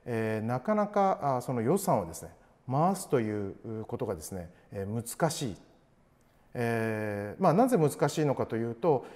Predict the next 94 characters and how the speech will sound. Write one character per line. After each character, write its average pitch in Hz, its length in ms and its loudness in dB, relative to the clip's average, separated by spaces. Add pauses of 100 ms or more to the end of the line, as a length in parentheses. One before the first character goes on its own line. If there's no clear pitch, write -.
(120)
え 127 120 4
ー、 - 20 0
そ 180 120 -2
の 190 120 0
重 165 160 0
要 190 180 2
性 185 180 0
を 175 80 2
そ 175 140 -2
の 226 60 2
時 - 100 -4
は 139 60 2
理 196 100 0
解 220 220 2
さ 143 140 -2
れ 185 60 0
て 233 120 -2
い - 20 2
な 220 80 4
い - 60 2
か - 80 -2
ら - 60 -10
と - 640 -12
い 131 260 4
う 139 60 2
ふ 151 80 -2
う 208 80 2
に 110 400 0
考 120 260 2
え 104 80 2
て 107 80 -4
お - 20 0
り 98 60 -4
ま 101 140 -4
し - 60 -16
て、 143 220 -2 (220)
え 117 160 4
ー、 - 20 0
そ 160 140 -2
の 196 100 2
話 214 360 4
を、 107 800 4
お、 92 60 -8
し - 60 -12
て 98 200 -6
い 95 40 -10
き - 80 -18
た 98 140 0
い 87 60 -8
と。 - 60 -20 (360)
だ 131 80 2
か 123 60 4
ら 127 80 4
予 160 80 6
算 160 320 4
を、 180 240 2 (180)
え 123 180 6
ー、 - 40 2
こ 127 80 0
の 120 100 4
温 151 120 2
熱 170 160 -2
環 180 180 2
境、 - 320 2 (360)
え 110 800 2
ー、 - 40 -10
や 131 80 -4
っ - 20 -4
ぱ 123 80 2
り 110 100 -2
ど 147 160 4
う 147 40 8
い - 20 6
う 131 60 6
設 147 180 0
備 127 160 0
を - 20 2
入 127 40 4
れ 139 60 4
る 139 100 0
か 135 80 0
も 123 100 0
も 120 100 -2
ち 120 100 -2
ろ 156 100 2
ん 120 40 0
そ 120 120 -4
う - 20 0
な 107 80 -2
ん 107 60 -6
で 110 40 -10
す - 60 -16
け 202 60 -4
ど、 170 120 0